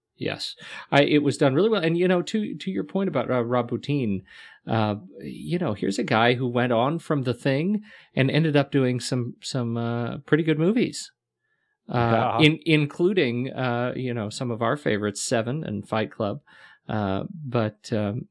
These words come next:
Speaker 1: you know, he ended up going on from there to Twilight Zone, uh, Legend, which, uh, I believe earned him, uh,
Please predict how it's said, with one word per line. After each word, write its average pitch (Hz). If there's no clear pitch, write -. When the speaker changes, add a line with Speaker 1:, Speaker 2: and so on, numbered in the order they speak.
Speaker 1:
you -
know, 104
he 120
ended 120
up 117
going 113
on 110
from 113
there 120
to 127
Twilight 113
Zone, 123
uh, 107
Legend, 131
which, 131
uh, 110
I 113
believe 117
earned 117
him, 104
uh, 104